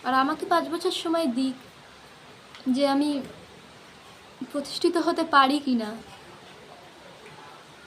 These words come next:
আমি একটু দেখিয়ে দিই যে সমাজে আমি চলার মতো নিজের যোগ্যতায় হয়েছি কি না। নাহলে এই কথা শুনতে কার ভাল লাগে যে তোমার যোগ্যতা নেই? এই কথাটা বলা যায়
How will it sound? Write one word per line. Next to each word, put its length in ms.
আমি 240
একটু 220
দেখিয়ে 400
দিই 260
যে 100
সমাজে 440
আমি 360
চলার 320
মতো 380
নিজের 300
যোগ্যতায় 600
হয়েছি 340
কি 100
না। 160
নাহলে 200
এই 260
কথা 160
শুনতে 260
কার 220
ভাল 160
লাগে 220
যে 140
তোমার 260
যোগ্যতা 400
নেই? 180
এই 180
কথাটা 380
বলা 340
যায় 360